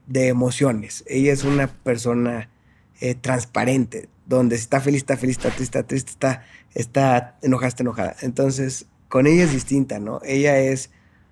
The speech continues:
clase de baile, vamos, vamos a bailar.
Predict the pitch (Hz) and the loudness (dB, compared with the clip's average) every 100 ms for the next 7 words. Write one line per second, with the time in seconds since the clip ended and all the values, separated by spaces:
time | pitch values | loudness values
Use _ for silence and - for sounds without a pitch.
0 | _ _ _ _ - 113 101 104 135 165 | _ _ _ _ -4 -2 0 0 2 4
1 | 165 151 147 139 135 139 147 160 156 151 | 4 6 4 4 0 0 2 4 4 4
2 | 147 143 139 143 120 127 143 147 147 143 | 4 2 0 -2 0 0 2 2 0 -2